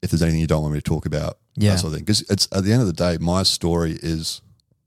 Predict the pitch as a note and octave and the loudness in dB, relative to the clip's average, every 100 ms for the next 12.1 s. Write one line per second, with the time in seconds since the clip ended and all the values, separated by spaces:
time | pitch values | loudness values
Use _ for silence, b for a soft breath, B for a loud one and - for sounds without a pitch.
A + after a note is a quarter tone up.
0 | _ _ _ - E2+ E2 E2+ _ _ - | _ _ _ 0 2 2 -4 _ _ -2
1 | - D#2+ - - _ - G2+ F2+ A2 F2 | 0 0 -4 -18 _ 0 2 2 2 0
2 | D#2+ D#2+ D#2+ D#2 - _ _ _ _ _ | 2 0 -2 -6 -14 _ _ _ _ _
3 | _ _ _ F2 E2 F#2+ _ _ _ _ | _ _ _ -4 -4 -10 _ _ _ _
4 | _ _ _ _ _ _ - - A2 G2+ | _ _ _ _ _ _ 0 4 4 2
5 | - F2+ F2 G#2 C#3 - - - A2+ C#3 | 0 2 2 0 0 -8 -20 2 4 6
6 | C3+ G2+ F2 F2 G2 G2 E2 D#2+ D#2 E2 | 4 2 0 -2 -2 0 0 0 0 0
7 | E2 E2+ E2 E2+ D#2 E2 E2 D#2+ F2 - | 0 0 0 -2 0 2 2 0 -8 -16
8 | _ - D2+ - F2 D#2+ D#2+ D#2+ - - | _ -10 -10 -2 -2 -2 -4 -2 -2 -4
9 | - - E2+ D#2+ - D#2+ D#2+ - - - | -6 -4 -2 -4 -6 -6 -8 -14 -14 0
10 | F2+ D#2 E2+ D#2+ D#2 - - - G2 F#2 | 0 2 -2 -2 -4 -6 -8 -2 2 2
11 | F2 D#2+ D3+ A#2+ F#3 F#2 F#2 F2 F2 - | 2 0 2 4 4 4 2 2 0 -2